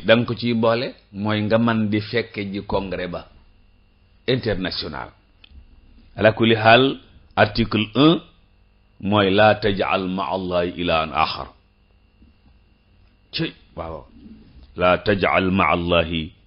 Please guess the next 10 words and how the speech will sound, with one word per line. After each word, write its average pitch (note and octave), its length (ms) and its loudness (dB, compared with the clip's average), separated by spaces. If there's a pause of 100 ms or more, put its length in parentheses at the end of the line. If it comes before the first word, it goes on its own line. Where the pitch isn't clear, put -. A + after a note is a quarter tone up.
(500)
ilahan F2 420 2
akhar. - 380 -4 (1700)
Hmm? E3+ 240 4 (200)
Waaw. F2 340 -2 (1000)
Ku - 100 -4
ci A2 120 -2
bokk, G2 220 2 (520)
foofu G#2 160 -6
ngay F#2 140 0
tàmbalee. E2 420 -6